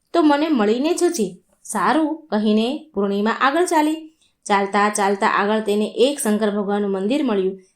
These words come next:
ત્યાં પણ એક ચબૂતરો હતો. ત્યાં ચબૂતરા પાસે એક વૃદ્ધ સાધુ બેઠા હતા. મિત્રો, એ બીજું કોઈ નહીં પણ ખૂબ સ્વયં ભગવાન શિવ પોતે જ હતા. પણ પૂર્ણિમા તેને ઓળખી ન શકી. વૃદ્ધ સાધુ એ બોલાવ્યું, તે પૂર્ણિમાને બોલાવી.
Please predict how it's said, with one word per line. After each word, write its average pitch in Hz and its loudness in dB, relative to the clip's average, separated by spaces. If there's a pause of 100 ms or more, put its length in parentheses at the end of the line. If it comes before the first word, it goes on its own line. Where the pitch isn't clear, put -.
(120)
ત્યાં 277 4
પણ 349 -2
એક 311 -2
ચબૂતરો 233 -2
હતો. 208 -4 (260)
ત્યાં 214 0
ચબૂતરા 214 0
પાસે 208 -2
એક 196 0
વૃદ્ધ 202 0
સાધુ 247 0
બેઠા 262 0
હતા. 247 -4 (260)
મિત્રો, 311 4
એ 311 2
બીજું 233 0
કોઈ 233 2
નહીં 277 -2
પણ 208 -2
ખૂબ - -4
સ્વયં 233 0
ભગવાન 214 0
શિવ 277 -4
પોતે 254 0
જ - -6
હતા. 208 -4 (320)
પણ 226 0
પૂર્ણિમા 247 0
તેને 220 2
ઓળખી 202 -2
ન 311 0
શકી. 302 -6 (360)
વૃદ્ધ 349 4
સાધુ 302 2 (220)
એ 302 4
બોલાવ્યું, 240 2 (480)
તે 311 2
પૂર્ણિમાને 302 2
બોલાવી. 196 0